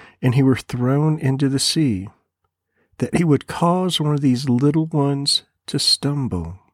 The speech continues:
Now, the word for stumbling block in the Greek is scandalon. And if you think of a mousetrap,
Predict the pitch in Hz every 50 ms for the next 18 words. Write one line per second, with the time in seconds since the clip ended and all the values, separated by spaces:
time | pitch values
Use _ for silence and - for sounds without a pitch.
0 | _ _ _ _ _ _ _ _ _ _ _ _ _ _ _ _ _ _ _ _
1 | _ _ _ _ _ _ _ _ _ _ _ _ _ _ _ _ _ _ _ _
2 | _ _ _ _ _ _ _ _ _ _ _ _ _ _ _ _ _ _ _ _
3 | _ _ _ _ _ _ _ 143 139 135 143 139 151 180 196 190 175 156 - -
4 | _ _ _ _ _ _ - _ - _ - 127 - - - - - - - 147
5 | 156 156 143 139 123 117 110 113 110 - 107 104 101 101 104 110 - - - -
6 | _ _ _ 117 117 127 127 127 - 117 113 110 - - 117 107 - - - _
7 | - - - - - - - _ - 131 135 139 139 135 123 107 107 104 101 95
8 | 92 90 87 85 80 78 87 101 104 _ _ _ _ _ _ _ _ _ _ _
9 | - - - - - - - - _ _ - 147 143 127 - 135 131 - - 175
10 | 196 - - 123 123 113 117 120 127 147 156 - - - - - 147 143 143 147
11 | 147 - - - -